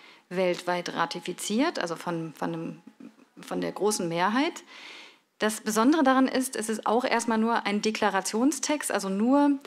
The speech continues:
insofern, als dieses Dokument nicht per se, ähm, rechtlich verbindlich ist. Es gibt ja keine Weltverfassung. Also es gibt manche, äh, Kolleginnen, die,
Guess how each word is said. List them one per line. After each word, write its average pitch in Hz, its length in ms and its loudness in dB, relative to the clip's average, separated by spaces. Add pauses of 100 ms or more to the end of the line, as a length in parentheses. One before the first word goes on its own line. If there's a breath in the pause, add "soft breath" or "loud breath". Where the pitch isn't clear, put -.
(260 loud breath)
insofern, 240 640 2
als 214 480 2 (160)
dieses 214 420 -2
Dokument 208 480 -2
nicht 220 360 -2
per 196 200 -2
se, 202 560 2
ähm, 175 420 0 (300 loud breath)
rechtlich 185 320 0
verbindlich 190 540 -2
ist. - 160 -6
Es - 160 -6
gibt 220 180 -4
ja 165 140 0
keine 170 580 -2
Weltverfassung. 160 920 -2
Also 160 260 -2 (340 loud breath)
es - 140 -6
gibt 240 320 0
manche, 196 580 2
äh, 185 120 0
Kolleginnen, 185 680 0
die, 180 380 -4